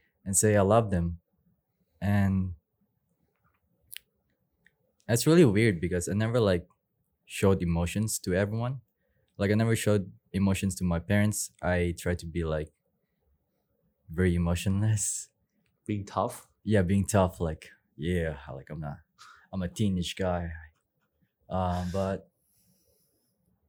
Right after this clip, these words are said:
Speaker 1: yeah, I just, like, I just say, like, I love my parents, I love you guys, and this might be my last day, so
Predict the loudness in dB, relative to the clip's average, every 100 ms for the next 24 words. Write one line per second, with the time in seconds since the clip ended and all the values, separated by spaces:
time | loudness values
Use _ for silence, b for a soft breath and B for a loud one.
0 | _ _ _ -10 -6 -2 -2 -4 -6 -8
1 | -10 -10 -16 _ _ _ _ _ _ _
2 | _ _ _ _ _ _ _ _ _ _
3 | _ _ _ _ _ _ _ _ _ _
4 | _ _ _ _ _ _ _ -8 -6 -4
5 | -4 -4 -2 0 2 0 0 0 2 2
6 | 0 -2 -2 -2 -2 -2 -2 -4 -4 0
7 | 0 0 -4 -6 _ _ _ _ _ _
8 | -6 -2 -2 -2 -4 -10 _ _ _ _
9 | _ -10 -2 0 0 0 0 -2 -2 -2
10 | -2 -2 -4 -4 -4 -6